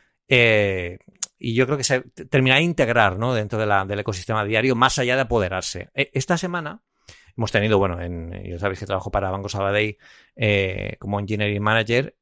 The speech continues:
eh, de la parte de tecnología. Y, eh, esta semana hemos presentado una nueva tecnológica dentro del banco que unifica un poco todo el, la parte,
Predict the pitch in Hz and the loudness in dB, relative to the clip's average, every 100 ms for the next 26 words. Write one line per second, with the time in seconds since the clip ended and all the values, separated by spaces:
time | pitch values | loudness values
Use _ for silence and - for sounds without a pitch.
0 | - 113 101 98 98 104 101 110 117 110 | -8 -2 0 -2 -4 -4 -2 0 0 0
1 | 107 107 107 104 - 139 160 _ - - | -2 -4 -4 -4 0 0 0 _ -20 -18
2 | - 135 120 117 110 - - 127 123 - | -2 2 2 2 -2 -10 -8 -6 -4 -2
3 | 120 123 131 123 131 131 123 120 117 113 | 0 2 2 2 0 4 4 4 2 0
4 | 110 110 117 131 120 101 101 104 104 131 | 0 2 2 2 2 0 2 2 2 0
5 | 110 101 90 90 110 98 95 101 95 92 | -4 -8 -8 -8 -6 -6 -4 -4 -4 -4
6 | 95 92 92 87 90 101 95 - 95 | -4 -4 -6 -6 0 2 2 0 -4